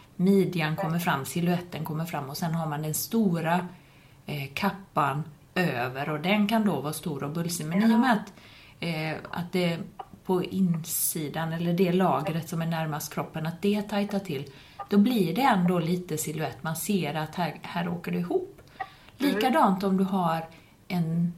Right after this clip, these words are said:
Speaker 1: Du kan ta samma grej egentligen och, och, eh, använda då istället om du inte har en kappa utan du har en stor, stor bylsig kofta. Då är det, då är det klänningen som du tajtar till kanske med ett bälte eller ett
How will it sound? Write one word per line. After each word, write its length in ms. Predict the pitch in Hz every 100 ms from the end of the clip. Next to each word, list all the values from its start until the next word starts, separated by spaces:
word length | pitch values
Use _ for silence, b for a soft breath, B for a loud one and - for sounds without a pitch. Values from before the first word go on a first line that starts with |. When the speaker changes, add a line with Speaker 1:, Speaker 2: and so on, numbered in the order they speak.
| - -
Speaker 1:
Du 260 | - -
kan 300 | 185 190 185 185 -
ta 180 | - 196
samma 320 | - 196 175
grej 360 | 185 190 285 403
egentligen 540 | 381 175 170 170 165
och, 300 | 165 165 180
och, 460 | 170 156 - - 160
eh, 60 | 156 - - - - -
använda 520 | 208 202 190 185 180
då 180 | 190 175
istället 540 | 175 - 185 175 160 170
om 140 | 165
du 120 | 165
inte 200 | 170 170
har 240 | 156 175 339
en 140 | 349
kappa 300 | 277 - 170
utan 220 | 180 175
du 80 | 175
har 140 | 175
en 140 | 165 170
stor, 300 | - 190 175
stor 300 | - 170 160
bylsig 420 | 175 170 - 175
kofta. 580 | - 196 - - 208 285 b b b b b b -
Då 80 | 202
är 200 | 214 202
det, 240 | 196 190 190 B B B -
då 60 | 196
är 100 | 196
det 80 |
klänningen 720 | 196 - 226 254 208 180 196 214
som 160 | 226
du 60 | 208
tajtar 400 | - 208 202 214
till 280 | 214 180 170
kanske 340 | 170 156 147
med 100 | 147
ett 100 | 151
bälte 640 | 147 165 185 175 - -
eller 560 | 180 185 - 165 160 156
ett 300 | 151 156 151